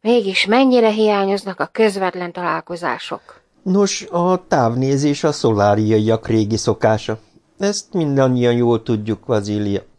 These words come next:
Speaker 2: Az alapelv élni és élni hagyni.
Speaker 1: Hmm. A türelmessége talán nem egészen helyén való ebben az esetben.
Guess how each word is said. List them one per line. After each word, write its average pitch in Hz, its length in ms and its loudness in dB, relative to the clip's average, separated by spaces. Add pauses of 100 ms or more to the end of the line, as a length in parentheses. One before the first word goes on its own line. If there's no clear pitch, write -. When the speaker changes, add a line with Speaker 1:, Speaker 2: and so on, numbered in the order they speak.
(180)
Speaker 2:
Az - 200 -4
alapelv 185 540 2 (200)
élni 180 480 2
és 180 240 -2
élni 113 360 0
hagyni. 92 400 -4 (840)
Speaker 1:
Hmm. 247 880 -6 (520)
A - 100 -12
türelmessége 214 920 2
talán 220 480 -2
nem 285 180 -4
egészen 190 500 -4
helyén 202 360 -2
való 175 280 -4
ebben 175 340 -10
az 175 180 -12
esetben. - 640 -12